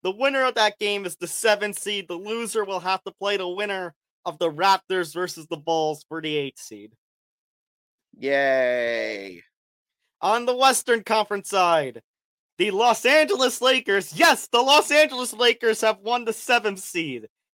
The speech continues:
Speaker 1: So they will play the Timberwolves. Probably one of the most disappointing teams of this season, if I can be very honest with you.
Speaker 2: Oh, the Timberwolves being disappointing?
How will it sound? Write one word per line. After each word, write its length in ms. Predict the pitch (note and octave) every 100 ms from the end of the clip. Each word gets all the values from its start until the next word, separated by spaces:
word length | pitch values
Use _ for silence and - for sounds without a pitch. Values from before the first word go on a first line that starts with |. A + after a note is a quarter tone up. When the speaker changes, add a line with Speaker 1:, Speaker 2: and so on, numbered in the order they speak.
| -
Speaker 1:
So 180 | - G3+
they 220 | A#3 D#4
will 160 | C4+
play 240 | A#3 A#3+ B3
the 120 | G#3+
Timberwolves. 1000 | G#3 B3 B3+ A3 F#3 E3+ D3 B2 B2 - - _ _ _ _ -
Probably 320 | F#3+ A#3 A3
one 140 | A3 A3
of 60 |
the 40 | G#3+
most 260 | G3+ -
disappointing 680 | A3+ A3+ A#3 G3 A3 A3 G#3+
teams 380 | - A3 G#3+ G3
of 100 | D#3
this 180 | F#3+ -
season, 400 | G#3+ G#3+ F3 D#3
if 120 | D3+
I 100 | E3
can 140 | E3+
be 100 | E3
very 320 | D#3 E3+ F#3 D#3+
honest 360 | E3 F3 D3+
with 120 | C3 -
you. 260 | A#2+ A2+ - _ _ -
Speaker 2:
Oh, 140 | C3+
the 80 | A#2+
Timberwolves 580 | C3+ E3 F#3 G3 G3 D#3
being 180 | E3+
disappointing? 680 | D3+ C#3 - D3 D#3+ F#3+ G#3+